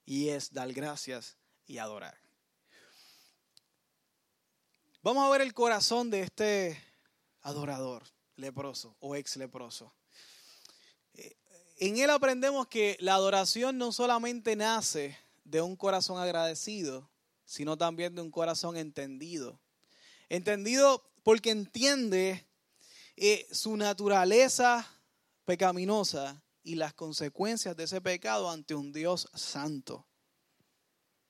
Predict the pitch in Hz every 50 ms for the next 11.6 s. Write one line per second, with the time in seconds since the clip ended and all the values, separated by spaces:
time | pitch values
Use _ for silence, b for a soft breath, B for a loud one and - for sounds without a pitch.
0 | _ _ _ _ _ - 131 143 143 - 170 170 175 190 190 180 - - 170 175
1 | 180 170 180 175 175 170 165 170 175 175 - - 160 143 120 - 135 127 131 127
2 | - - - - _ _ _ _ _ _ _ b b b b b b b b b
3 | b - 185 185 - 277 277 - 302 302 294 262 285 262 247 - - 220 220 208
4 | 208 240 262 254 233 214 190 170 - 190 185 185 180 180 175 190 208 233 247 240
5 | 233 202 202 233 233 - 233 214 214 220 254 247 233 - - 240 233 240 240 226
6 | 220 202 214 233 247 254 233 233 226 233 240 247 247 233 202 208 196 196 - 208
7 | 214 233 233 226 - - 208 202 190 190 202 220 226 - 247 262 277 233 156 -
8 | - - _ _ _ _ _ - 180 226 277 277 262 269 254 - - 240 277 381
9 | 403 349 - _ _ _ _ _ _ _ _ _ _ _ _ B B B B B
10 | - 220 240 233 - 247 247 240 214 - - _ _ _ _ 160 196 220 220 220
11 | 214 - 226 214 190 - 254 269 285 269 240